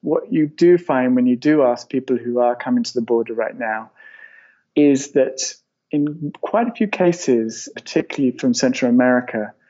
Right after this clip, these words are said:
there's been an unprecedented drought, and climate change certainly feeds into that. So people are desperate. They've not had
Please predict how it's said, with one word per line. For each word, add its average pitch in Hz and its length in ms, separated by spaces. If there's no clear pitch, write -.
there's 135 180
been 143 160
an 147 60
unprecedented 131 840
drought, - 500
and 113 500
climate 127 320
change 113 280
certainly 113 320
feeds 113 340
into 113 300
that. - 320
So - 240
people 151 440
are 123 280
desperate. - 600
They've 117 320
not 131 220
had 113 240